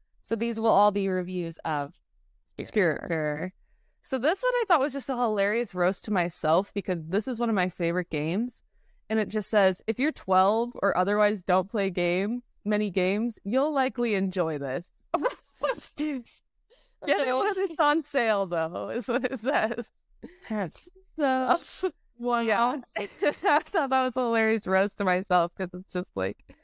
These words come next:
Speaker 2: "If you're twelve or don't play games," just like, wow, really? It just stabbed me to the heart.
Speaker 1: You are a super fake gamer girl.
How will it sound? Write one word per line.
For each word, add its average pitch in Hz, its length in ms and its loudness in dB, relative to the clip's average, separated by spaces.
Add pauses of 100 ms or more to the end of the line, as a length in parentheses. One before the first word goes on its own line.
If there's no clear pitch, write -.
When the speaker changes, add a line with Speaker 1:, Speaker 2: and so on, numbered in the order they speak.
(200)
Speaker 2:
"If 202 160 -4
you're 240 160 2
twelve 185 560 2
or 190 120 2 (120)
don't 165 240 0
play 165 240 2
games," 170 600 0
just 247 160 -6
like, 208 180 -2
wow, 160 460 2
really? 196 300 0
It 208 100 -4
just 180 200 -6
stabbed 160 320 2
me 175 140 -4
to 180 140 -10
the 175 180 -6
heart. 160 340 -2
Speaker 1:
You 285 280 -2
are 233 320 2
a 214 80 -8
super 220 500 -4
fake 220 520 -4
gamer 202 420 -2
girl. 170 440 -2